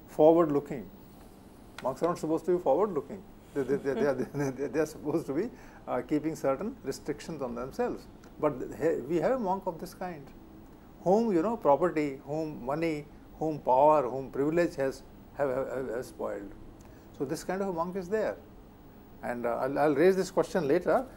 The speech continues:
but then this monk doesn't fit in with the traditional, the, the, the conventional, uh, you know, uh, view, view,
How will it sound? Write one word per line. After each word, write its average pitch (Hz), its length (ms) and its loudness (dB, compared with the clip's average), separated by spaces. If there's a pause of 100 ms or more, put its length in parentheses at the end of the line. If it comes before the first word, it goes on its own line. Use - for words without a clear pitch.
(160)
but 123 180 0
then 226 220 2 (220)
this 165 200 -2
monk 165 240 -2
doesn't 190 220 2
fit 202 200 -2
in 277 140 -2
with 147 280 -2 (260)
the 147 100 -2
traditional, 151 600 -2
the, 147 180 -2
the, 143 140 0
the 135 100 -2
conventional, 147 580 -4 (100)
uh, 110 300 0
you 120 80 -8
know, 110 260 -6
uh, 107 400 -6
view, 131 280 -4
view, 127 200 -2